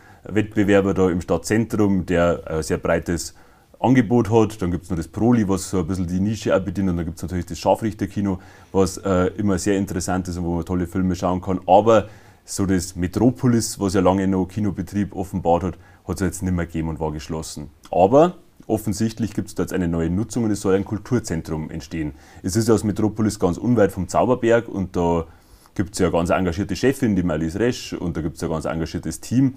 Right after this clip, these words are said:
und die wollen sich jetzt um das auch noch annehmen und dort eben Kulturangebote schaffen. Da gibt's dann bestimmt Gelegenheit für junge Menschen, dass man mal vorgeht und da Verschiedenes genießt, vielleicht dann auch mal ein bisschen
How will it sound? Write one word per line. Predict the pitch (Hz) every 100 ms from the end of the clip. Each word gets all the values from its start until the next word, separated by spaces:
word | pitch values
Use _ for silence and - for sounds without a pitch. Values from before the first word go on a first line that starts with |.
| - - -
und | 90
die | 98 95
wollen | 98
sich | 92
jetzt | 87
um | 95
das | 90
auch | 78
noch | 82 78
annehmen | 76 73 71 71 69 -
und | 87 -
dort | 82 - -
eben | 85 78 76 - - -
Kulturangebote | - 92 160 156 127 117 110 107 101
schaffen. | 107 101 - 98 95 92
Da | 85
gibt's | 82 -
dann | 87
bestimmt | 82 90 87
Gelegenheit | 85 85 85 76
für | 87
junge | 85 87
Menschen, | 80 80 -
dass | 82
man | 85
mal | 82 80
vorgeht | - 104 101 92 78
und | 87 82 - - - - -
da | 87 85
Verschiedenes | 87 85 95 90 85 -
genießt, | 92 113 123 -
vielleicht | 90 85 87
dann | 85
auch | 82
mal | 82 78
ein |
bisschen | 82 87 82